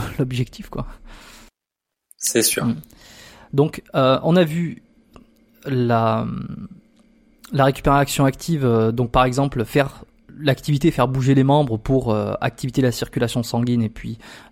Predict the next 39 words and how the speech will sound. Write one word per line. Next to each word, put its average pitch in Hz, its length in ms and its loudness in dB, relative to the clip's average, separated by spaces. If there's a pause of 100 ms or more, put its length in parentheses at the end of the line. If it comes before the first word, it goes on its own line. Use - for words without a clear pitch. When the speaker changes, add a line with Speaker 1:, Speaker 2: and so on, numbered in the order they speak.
Speaker 1:
euh, - 440 -6
améliorer 123 440 4
la 104 80 -2
récupération 107 480 -4
de 107 80 0
muscles 117 340 -4
et - 40 -8
de - 60 -14
tout - 120 -18
ce - 60 -18
qu'il - 80 -2
y - 20 0
a - 20 0
autour. 233 280 0 (420)
On 127 100 4
a 143 120 6
les 123 200 0
étirements. 156 500 0 (520)
Euh, 117 580 2 (320)
qu'est-ce 190 220 2
qu'on 143 160 0
pourrait 160 240 2
citer 170 340 0
comme, 160 240 2
on 135 60 4
va 131 80 6
dire, 151 160 4
les 135 80 4
moyens 135 240 4
les 135 80 2
plus 135 240 -2
efficaces 143 420 0
encore 147 300 0
pour 117 160 2
améliorer 123 420 2
sa 117 220 0
récupération 117 680 -2
physique ? 117 560 -6 (2000)
Speaker 2:
Euh, 98 840 -8